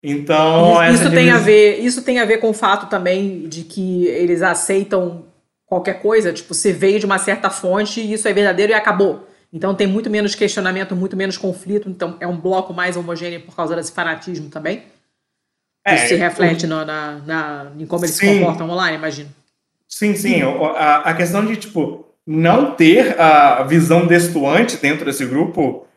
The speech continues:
Speaker 1: tem que se manter a, a, no que é, naquele moldezinho que é, que é necessário para estar nesse grupo,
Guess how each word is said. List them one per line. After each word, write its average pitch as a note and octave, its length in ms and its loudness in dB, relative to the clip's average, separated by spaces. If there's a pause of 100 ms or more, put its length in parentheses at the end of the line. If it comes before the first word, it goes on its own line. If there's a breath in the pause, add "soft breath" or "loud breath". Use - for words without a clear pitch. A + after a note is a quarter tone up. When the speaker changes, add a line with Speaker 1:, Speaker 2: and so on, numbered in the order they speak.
(200)
Speaker 1:
tem E3 180 4
que E3 60 2
se E3+ 100 2
manter E3 680 2
a, D#3 100 4
a, C#3+ 720 2
no C3+ 140 -8
que D3+ 140 -4
é, C3 420 -4 (120)
naquele D#3+ 320 2
moldezinho D#3+ 760 2
que E3+ 100 2
é, C#3 320 4
que - 160 -8
é C3 120 2
necessário C#3+ 520 0
para D3 140 -2
estar C#3+ 220 -4
nesse C3+ 200 -10
grupo, D#3 500 -8